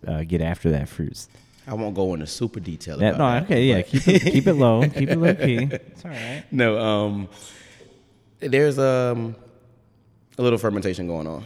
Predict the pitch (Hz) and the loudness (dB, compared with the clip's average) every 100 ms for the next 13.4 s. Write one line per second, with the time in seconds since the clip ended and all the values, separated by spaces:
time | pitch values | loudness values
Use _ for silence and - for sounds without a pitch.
0 | - - _ _ _ _ _ - 104 80 | -16 -20 _ _ _ _ _ -8 -6 -4
1 | 78 76 - 80 71 65 65 58 53 57 | -4 -6 -4 -4 -4 -8 -10 -10 -12 -14
2 | - 78 73 - - - - - - - | -12 -10 -10 -12 -18 -20 -20 -20 -16 -14
3 | 85 82 - - - 71 76 78 60 76 | -12 -12 -14 -18 -12 -8 -6 -8 -8 -6
4 | 90 85 71 85 78 92 87 92 82 - | -4 -4 -6 -8 -4 -2 -2 -4 -6 -8
5 | 82 80 78 80 73 71 64 87 - _ | -10 -8 -8 -8 -8 -10 -12 -16 -20 _
6 | _ _ _ _ _ _ _ _ 95 90 | _ _ _ _ _ _ _ _ -10 -8
7 | 78 87 85 85 78 80 80 - 80 - | -4 -2 2 2 2 0 0 0 -4 -4
8 | 73 78 85 - 73 69 65 - 85 76 | -4 -2 -2 -4 -12 -12 -16 -16 -14 -6
9 | 85 85 85 82 76 - 92 87 90 85 | -2 0 0 -2 -6 -8 -6 -2 0 0
10 | 80 80 73 69 67 69 78 73 69 69 | -2 -4 -6 -14 -16 -16 -14 -12 -12 -16
11 | - _ _ _ _ _ _ _ - - | -18 _ _ _ _ _ _ _ -6 -4
12 | - 95 90 - 90 85 90 82 87 85 | 0 2 2 2 0 2 0 0 0 -2
13 | - 82 90 87 | -2 -4 -2 -2